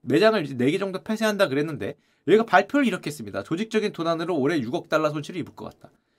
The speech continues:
물론 아까 얘기했지만 정치적인 입장에서는 이 자식들 핑계대는 거다라고 얘기하는 사람들도 있어요. 하지만 어쨌건 타겟은 칠천억 이상의 손실을 지금 볼 것 같다라고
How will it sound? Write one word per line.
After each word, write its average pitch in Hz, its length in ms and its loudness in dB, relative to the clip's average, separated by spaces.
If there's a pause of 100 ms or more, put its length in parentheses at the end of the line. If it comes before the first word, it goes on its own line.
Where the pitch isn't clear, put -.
(180)
물론 240 520 6 (120)
아까 - 280 4
얘기했지만 240 360 6
정치적인 233 500 0
입장에서는 196 540 2 (240)
이 143 60 -10
자식들 254 320 4
핑계대는 320 560 0
거다라고 226 380 4
얘기하는 160 340 -2
사람들도 147 400 -8
있어요. - 240 -18 (540)
하지만 247 300 0
어쨌건 185 380 -2
타겟은 202 520 -8 (180)
칠천억 254 480 -2
이상의 156 260 -4
손실을 180 600 -6
지금 117 280 -12
볼 135 200 -4
것 - 100 -10
같다라고 123 640 -4